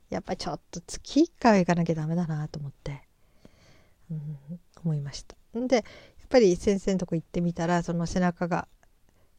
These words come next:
やっぱりすごく張っていて、あ、これはちょっと息苦しいかもねって、要するに背中張りすぎちゃって、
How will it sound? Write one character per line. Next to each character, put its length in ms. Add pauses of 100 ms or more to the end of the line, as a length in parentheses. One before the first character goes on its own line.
や 60
っ 40
ぱ 80
り 160
す 120
ご 120
く 80
張 120
っ 20
て 180
い 100
て、 200
あ、 180
こ 300
れ 120
は 160
ち 100
ょ 40
っ 80
と 180 (400)
息 260
苦 200
し 200
い 40
か 120
も 120
ね 100
っ 20
て、 160
要 40
す 80
る 60
に 60
背 140
中 200
張 100
り 120
す 120
ぎ 120
ち 60
ゃ 60
っ 20
て、 300